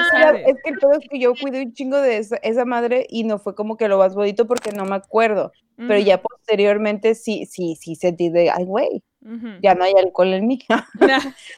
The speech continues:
Speaker 2: Entonces, también es, eh, por eso les digo que sí cuiden ese pedo, porque no hay vuelta atrás, o sea, es algo como de
Speaker 1: No, o sea,
Speaker 2: chinga, no,
Speaker 1: sí, sí, yo
Speaker 2: como
Speaker 1: digo que, no
Speaker 2: hidratación.
Speaker 1: digo, ay, con cualquiera, pero sí,
Speaker 3: Ujú.
Speaker 1: pues es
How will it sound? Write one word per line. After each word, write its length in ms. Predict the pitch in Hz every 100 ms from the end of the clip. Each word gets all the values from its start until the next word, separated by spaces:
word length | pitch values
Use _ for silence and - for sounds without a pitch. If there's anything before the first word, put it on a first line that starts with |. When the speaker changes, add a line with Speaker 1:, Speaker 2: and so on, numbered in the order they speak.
| _ -
Speaker 2:
Entonces, 460 | 269 262 277 269 -
también 420 | 247 233 226 233
es, 340 | 233 220 - -
eh, 200 | 226 214
por 200 | 254 254
eso 180 | 262 285
les 160 | 262
digo 240 | 240 226 254
que 140 | 240
sí 160 | 233 196
cuiden 340 | 226 226 233
ese 220 | 220 220
pedo, 340 | 202 233 233 202
porque 240 | 202 208
no 80 | 190
hay 80 | 185
vuelta 320 | 185 180 -
atrás, 460 | - 196 233 190
o 60 | 190
sea, 160 | 196 185
es 120 | 202
algo 240 | 196 214
como 300 | 226 233 208
de 180 | 185 175 - 214
Speaker 1:
No, 160 | 226
o 40 | 226
sea, 240 | 202 202 202
Speaker 2:
chinga, 0 |
no, 100 | 208
Speaker 1:
sí, 460 | 226 233 220 185 180
sí, 60 | 196
yo 60 |
Speaker 2:
como 140 | 208 202
Speaker 1:
digo 300 | 185 196 196
que, 100 | 214
no 140 | 226
Speaker 2:
hidratación. 20 | 247
Speaker 1:
digo, 180 | 277 269 196 185
ay, 80 | 214 -
con 140 | 226
cualquiera, 540 | 220 190 - 240 220 -
pero 240 | 185 185
sí, 520 | 190 - - 185 180 185
Speaker 3:
Ujú. 100 | 269
Speaker 1:
pues 180 | 196 196
es 560 | 196 _ _ _ _